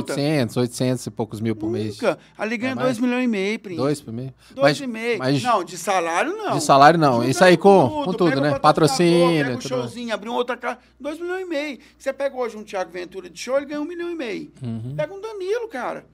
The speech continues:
Speaker 2: Que um Ambev entra, alguém que... Cara, o ser... o artista hoje ele tem que ser inteligente. E não adianta também você ter o dom de cantar, você ter o dom de fazer piada, se você não estuda.
Speaker 1: Uhum.
Speaker 2: Tem que estudar, igual você.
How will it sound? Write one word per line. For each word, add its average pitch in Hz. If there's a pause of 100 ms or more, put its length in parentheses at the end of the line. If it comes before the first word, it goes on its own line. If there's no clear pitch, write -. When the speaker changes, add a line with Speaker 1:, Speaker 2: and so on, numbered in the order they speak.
(140)
Speaker 2:
Que -
um 233
Ambev 226
entra, 214
alguém 196
que... 190 (360)
Cara, 220 (240)
o 147
ser... 175
o 165
artista 185
hoje 202
ele 214
tem 208
que -
ser 202
inteligente. 196 (640)
E 370
não 466
adianta 403
também 269
você 220
ter 226
o 214
dom 190
de 180
cantar, 170 (220)
você -
ter 175
o 185
dom 175
de 170
fazer 170
piada, 180
se 285
você 294
não 269
estuda. 151 (320)
Speaker 1:
Uhum. 120
Speaker 2:
Tem 302
que 330
estudar, 415
igual 233
você. 392